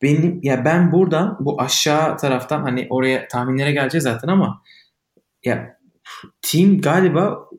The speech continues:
izlediklerim arasından şu ana kadar en güçlüsüydü. Yani o Madrid'de diyorduk ya, "Üf, acaba hani Zverev'e bu kadar kötü yenildi, ne olacak Roland Garros'ta?" Yani o, o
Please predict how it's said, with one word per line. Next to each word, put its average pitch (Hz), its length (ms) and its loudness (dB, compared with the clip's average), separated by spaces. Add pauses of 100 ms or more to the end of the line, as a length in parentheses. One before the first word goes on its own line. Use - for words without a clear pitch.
izlediklerim 147 580 0
arasından 143 360 -2
şu 156 140 -2
ana 143 140 0
kadar 170 200 -2
en 151 200 0
güçlüsüydü. 117 560 -6
Yani 113 280 -4 (320)
o - 460 -4 (260)
Madrid'de 143 640 0
diyorduk 170 380 0
ya, 110 220 -2 (260)
"Üf, - 460 -18 (120)
acaba 127 640 -2
hani 123 320 -2
Zverev'e 120 680 -2
bu 117 100 -10
kadar 117 320 -2
kötü 113 240 -6
yenildi, 113 520 -2 (400)
ne 120 80 0
olacak 117 500 0
Roland 110 260 -2
Garros'ta?" 113 240 -2
Yani 143 300 0
o, 151 400 0
o - 340 0